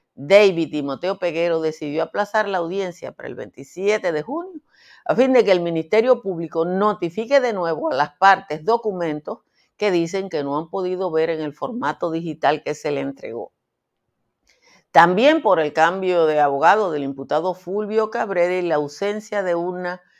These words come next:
imputada que está en licencia posparto. Debido a que el juez aún no tiene la lista, no tiene lista la sentencia de la audiencia preliminar por la venta ilegal de terrenos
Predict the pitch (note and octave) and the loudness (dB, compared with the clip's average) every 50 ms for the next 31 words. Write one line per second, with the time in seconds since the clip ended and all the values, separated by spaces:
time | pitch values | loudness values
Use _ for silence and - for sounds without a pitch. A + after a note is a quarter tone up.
0 | _ _ _ _ _ F#3+ A#3 A3 A3+ G3+ - - C#3 C3+ C#3 D3 D3 - - C#3 | _ _ _ _ _ -6 -6 -6 -6 -10 -6 -2 -2 -2 0 -2 -4 -8 -12 -16
1 | - _ - C#3+ D3 D3 C3+ C3 - - C#3 C#3+ C#3 - - C#3 - - _ - | -14 _ -8 -6 -6 -6 -8 -8 -8 -10 -10 -10 -10 -8 -10 -10 -10 -10 _ -16
2 | - - _ _ _ - A#2+ - _ _ _ _ _ _ _ _ _ _ _ _ | -16 -16 _ _ _ -18 -18 -18 _ _ _ _ _ _ _ _ _ _ _ _
3 | _ _ _ _ _ _ _ _ _ _ _ _ _ _ _ _ - D#3+ G3+ A3+ | _ _ _ _ _ _ _ _ _ _ _ _ _ _ _ _ 4 6 8 8
4 | A#3 C#4 D#4+ F4 F4 F#4 F4+ F4 F4 C#4+ B3 A3+ G#3+ A#3 A#3+ A#3+ A#3 G3+ G3+ F#3 | 8 8 8 8 10 10 8 8 8 6 6 8 10 10 10 10 10 8 8 8
5 | E3+ F3 F#3 G3+ A#3+ B3 A3+ A3 A3+ A3+ A3+ A3 G#3+ G3+ F3+ F3+ F3+ G3 A3 A#3 | 8 8 6 0 -2 -2 0 0 0 0 2 4 6 6 6 6 4 0 0 0
6 | A#3+ A#3 A#3 - _ _ - B2+ A2+ - - _ _ _ _ _ _ _ _ _ | -2 -4 -6 -10 _ _ -2 -2 -2 -4 -8 _ _ _ _ _ _ _ _ _
7 | - A2+ D#3+ F3 F3+ E3+ E3+ F3+ G#3+ G3 A#3 A#3 A#3 A3+ G#3+ G#3 A3 A#3 A#3 A#3+ | -10 -8 -6 -6 -6 -6 -4 -6 -6 -4 -2 -4 -2 -2 -2 -4 -4 -4 -6 -6
8 | _ D#3+ C#3+ C#3 C3+ C#3+ - C3+ C3+ C3 C3+ - F3+ F#3+ G#3+ G#3 - F3 D#3 C#3+ | _ -2 0 0 -2 -2 -4 -8 -10 -8 -4 -4 -4 -4 -6 -6 -6 -6 -4 -4
9 | C#3+ C3+ C3+ C3 C3+ B2+ C#3 D#3 F3+ G3+ G#3 G#3 - G3+ G3 - E3+ D#3+ D#3 D#3 | -4 -4 -4 -6 -6 -6 -6 -4 -4 -6 -6 -6 -6 -6 -6 -6 -8 -6 -6 -6
10 | D3 D3+ E3 F3+ F#3+ C4+ - C#3 C3 B2+ B2 A#2+ C#3 D3+ E3 F3 A3 G#3 F#3 F3 | -6 -6 -6 -6 -6 -6 -6 -8 -6 -4 -4 -4 -4 -6 -6 -6 -4 -4 -4 -2
11 | D#3+ E3 E3+ F3 F3 E3 E3 D3+ D3+ - C3+ - - D3+ E3+ F#3 F#3 D#3+ C3+ - | -2 -2 -4 -4 -4 -4 -4 -6 -4 -6 -8 -8 -6 -6 -6 -4 -6 -8 -10 -12
12 | - | -16